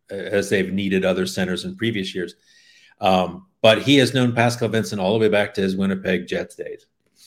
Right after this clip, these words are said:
It's a good relationship. And, uh, Pascal Vincent said, "Okay, here's what I need from you. You, you gotta give me this in practice. You gotta give me this in games. As long as I see that, we'll try it." So they tried it in the preseason.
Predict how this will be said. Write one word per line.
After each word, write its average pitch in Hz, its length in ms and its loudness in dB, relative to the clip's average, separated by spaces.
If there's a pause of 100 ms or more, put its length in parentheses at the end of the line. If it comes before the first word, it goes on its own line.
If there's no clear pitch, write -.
(340)
It's - 160 -12
a 101 40 -8
good 110 180 2
relationship. 101 760 0 (600)
And, 90 540 -2 (360)
uh, 87 360 0 (140)
Pascal 101 380 0
Vincent 98 360 -4
said, 92 200 -2
"Okay, 95 260 0
here's 107 220 0
what 107 100 4
I 104 40 2
need 104 220 -2
from 85 140 -16
you. 80 120 -18 (800)
You, 95 140 -8
you 98 260 -10
gotta 95 220 4
give 95 200 2
me 85 120 -6
this 110 400 4
in 117 120 -4
practice. 123 480 -2
You 104 60 -6
gotta 92 160 -4
give 87 160 -6
me 87 100 -8
this 95 300 -2
in 107 100 -4
games. 107 440 -2 (400)
As 92 140 -8
long 95 180 2
as 110 140 2
I 113 100 6
see 123 220 0
that, 92 360 -2
we'll 92 140 -4
try 90 240 -4
it." - 120 -8 (680)
So - 140 -8
they 92 80 0
tried 101 200 4
it 113 40 4
in 117 60 0
the 104 80 -4
preseason. 110 680 -2